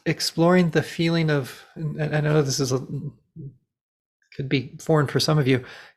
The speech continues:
is the feeling of what I'd call the earth element in the body. So it's any feeling of solidity.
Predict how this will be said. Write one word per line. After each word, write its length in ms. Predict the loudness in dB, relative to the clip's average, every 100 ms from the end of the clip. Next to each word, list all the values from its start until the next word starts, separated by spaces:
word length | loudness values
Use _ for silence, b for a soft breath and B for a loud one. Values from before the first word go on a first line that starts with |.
| -2
is 160 | -2 2
the 120 | 0
feeling 480 | 0 2 6 6 6
of 160 | 4
what 200 | 2 2
I'd 120 | 2
call 160 | 2 0
the 200 | 0 -2 0
earth 260 | -2 -2 -4
element 420 | -2 0 -2 -4
in 220 | -4 -4
the 80 | -2
body. 520 | -2 0 0 -2 -6 -12 _ _ _ _ _ _ _ _ _ _
So 140 | -4 -2
it's 100 | 0
any 220 | 2 2
feeling 360 | 2 2 2
of 140 | 2 0
solidity. 1040 | -2 0 2 2 2 0 0 -2 -6 -12